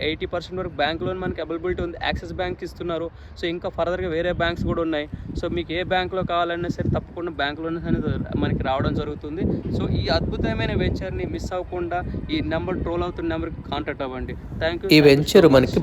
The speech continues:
Speaker 2: బెంగళూరు హైవేకి హండ్రెడ్ మీటర్స్ దూరంలో ఉండే వెంచర్ ఇది. నెక్స్ట్ ట్రిపుల్ ఆర్ రింగ్ రోడ్ and కమింగ్ ఏదైతే రాబోతుందో మనకి ట్రిపుల్ ఆర్ రింగ్ రోడ్. So, పది నిమిషాల డ్రైవ్లో ఉండే ఈ వెంచర్ అనమాట.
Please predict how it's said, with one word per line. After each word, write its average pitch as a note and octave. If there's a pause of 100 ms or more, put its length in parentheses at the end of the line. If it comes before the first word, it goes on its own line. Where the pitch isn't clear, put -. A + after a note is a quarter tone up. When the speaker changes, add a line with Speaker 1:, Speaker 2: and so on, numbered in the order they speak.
Speaker 2:
బెంగళూరు E3
హైవేకి D#3 (440)
హండ్రెడ్ E3
మీటర్స్ E3
దూరంలో C#3+
ఉండే C3+
వెంచర్ B2+
ఇది. D#3+ (340)
నెక్స్ట్ - (120)
ట్రిపుల్ G#3
ఆర్ G3+
రింగ్ E3+
రోడ్ F3+ (280)
and D3 (120)
కమింగ్ E3+
ఏదైతే E3
రాబోతుందో C#3+
మనకి B2+
ట్రిపుల్ C#3+
ఆర్ C3+
రింగ్ B2
రోడ్. B2+ (300)
So, - (480)
పది E3
నిమిషాల G3+
డ్రైవ్లో E3
ఉండే D#3 (340)
ఈ C#3+
వెంచర్ C#3
అనమాట. B2+